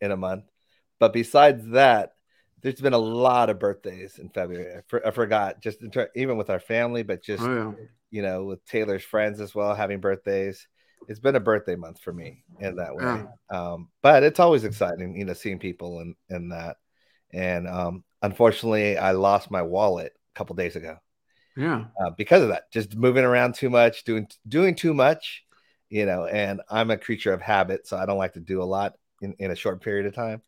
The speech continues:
Speaker 1: And yeah, something was gonna give and lost my wallet.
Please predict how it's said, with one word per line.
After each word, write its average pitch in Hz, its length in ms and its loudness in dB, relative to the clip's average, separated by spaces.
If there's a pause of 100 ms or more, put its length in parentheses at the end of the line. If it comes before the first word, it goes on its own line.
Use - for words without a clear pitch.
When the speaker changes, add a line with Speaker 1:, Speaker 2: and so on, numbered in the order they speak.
(560)
Speaker 1:
And 87 460 -6
yeah, 101 220 -4 (100)
something 104 340 -2
was 107 140 0
gonna 101 160 -2
give 95 300 0
and 95 340 -8
lost 95 260 -2
my 117 80 0
wallet. 87 440 -2